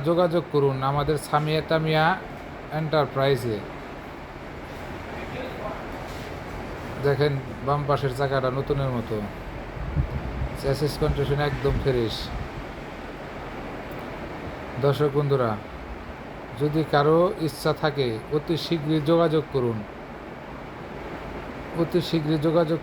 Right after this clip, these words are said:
করুন আমাদের সাথে। আমাদের লোকেশন মানিকগঞ্জ সদর। দেখেন বাম পাশের কন্ডিশন,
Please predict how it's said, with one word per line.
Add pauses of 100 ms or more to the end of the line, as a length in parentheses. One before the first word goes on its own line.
করুন
আমাদের
সাথে। (1600)
আমাদের
লোকেশন
মানিকগঞ্জ
সদর। (160)
দেখেন
বাম
পাশের
কন্ডিশন,